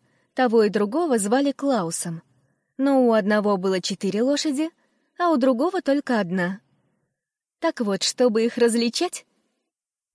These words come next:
того, у кого было четыре лошади, прозвали Большим Клаусом, а другого — Маленьким Клаусом. Послушаем-ка теперь, что с ними случилось. Это ведь быль.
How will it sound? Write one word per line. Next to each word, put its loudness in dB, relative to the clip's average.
того, 2
у 2
кого 4
было 4
четыре 0
лошади, -4
прозвали -2
Большим 0
Клаусом, -6
а 0
другого — 0
Маленьким 2
Клаусом. 0
Послушаем-ка 0
теперь, -2
что -4
с -2
ними 2
случилось. -2
Это 2
ведь 0
быль. 2